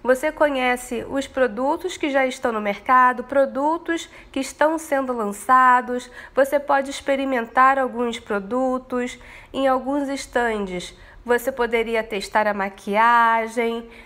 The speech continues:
de repente fazer o cabelo, fazer as unhas. Olha, agora tá mostrando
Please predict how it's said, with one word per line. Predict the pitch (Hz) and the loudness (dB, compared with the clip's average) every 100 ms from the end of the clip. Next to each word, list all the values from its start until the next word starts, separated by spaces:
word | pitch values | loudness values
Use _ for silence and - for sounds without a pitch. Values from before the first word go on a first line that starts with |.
| - | -8
de | 214 233 | -2 -2
repente | 247 240 226 226 220 | -2 -4 -4 -4 -6
fazer | 220 - 202 180 190 247 | -8 0 0 0 0 0
o | 226 | 0
cabelo, | 226 190 180 226 240 226 220 220 214 220 220 - - | -4 -4 -2 -2 0 -2 -2 -2 -2 -4 -6 -20 -2
fazer | 240 208 247 277 | 0 2 2 2
as | 285 233 214 | 2 -2 -2
unhas. | 247 254 254 254 240 247 - | 0 0 0 0 0 -4 -2
Olha, | 240 202 185 | 2 2 2
agora | 185 185 208 233 | -2 0 0 0
tá | 269 | -2
mostrando | 262 269 - 277 285 294 311 | -2 -2 0 2 2 0 -2